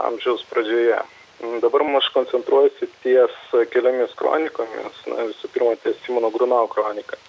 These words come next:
Tai yra pakankamai garsi, a, visų pirma tuo, kad joje aprašytas tas žymusis, a, pasakojimas apie svarbiausią prūsų šventvietę, a, Rikojote, mm, ar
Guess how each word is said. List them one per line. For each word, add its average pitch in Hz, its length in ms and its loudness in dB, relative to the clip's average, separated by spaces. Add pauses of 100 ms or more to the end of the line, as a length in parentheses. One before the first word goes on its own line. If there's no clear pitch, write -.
(440)
Tai - 120 -6
yra 110 140 -2
pakankamai 117 580 0
garsi, 120 540 2 (160)
a, 127 140 -2 (100)
visų 117 260 -2
pirma 127 280 0
tuo, 151 260 4 (120)
kad 120 480 0
joje 117 300 4
aprašytas 113 640 -2
tas - 200 -6
žymusis, 117 500 -2 (160)
a, 107 400 -4
pasakojimas 110 720 -4 (140)
apie 113 440 -4
svarbiausią 113 600 0
prūsų - 320 -8
šventvietę, 151 560 2 (440)
a, 127 120 0 (600)
Rikojote, 127 800 4 (500)
mm, 110 400 -8
ar - 220 -2